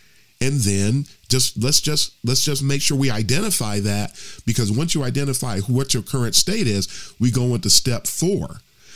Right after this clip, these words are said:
which is now identify your knowledge and skill gaps. A lot of people, if they lack something,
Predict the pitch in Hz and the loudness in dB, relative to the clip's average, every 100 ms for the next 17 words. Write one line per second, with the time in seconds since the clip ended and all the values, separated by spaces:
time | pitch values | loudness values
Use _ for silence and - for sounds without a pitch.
0 | - 120 120 123 117 110 - - 110 175 | -4 0 2 4 2 0 -2 0 2 2
1 | 185 131 - 110 101 101 160 160 151 143 | 0 -2 -2 -2 0 2 2 0 0 -2
2 | 123 107 98 90 113 156 156 156 - 104 | 0 2 2 2 0 0 -2 0 0 0
3 | 98 - - 107 107 104 - - - _ | 2 2 2 0 0 -4 -10 -20 -20 _
4 | 82 78 101 95 - - - 101 107 180 | -4 0 0 0 -2 -4 -2 -2 0 -2
5 | 180 147 135 135 127 117 - 107 98 104 | 0 0 0 -2 -2 -4 -2 -2 0 0
6 | 190 - - 107 101 - 98 98 110 | -2 2 2 2 -2 -2 -2 0 -2